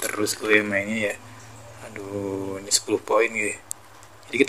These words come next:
harus mengumpulkan sepuluh poin itu, guys. Sepuluh poin ya kan. Oke, satu. Baru dapat satu ya.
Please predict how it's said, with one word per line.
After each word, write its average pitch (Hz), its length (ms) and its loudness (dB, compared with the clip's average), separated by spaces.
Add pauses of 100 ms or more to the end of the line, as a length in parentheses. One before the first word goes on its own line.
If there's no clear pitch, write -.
harus 123 80 4
mengumpulkan 104 480 6
sepuluh - 320 0
poin 101 180 6
itu, 120 300 4
guys. 107 400 6 (960)
Sepuluh - 200 -12 (120)
poin 110 320 12
ya 107 240 8
kan. 123 80 4 (3250)
Oke, 107 280 12
satu. 110 560 10 (320)
Baru 117 200 2
dapat 107 240 8
satu 107 360 8
ya. 107 200 10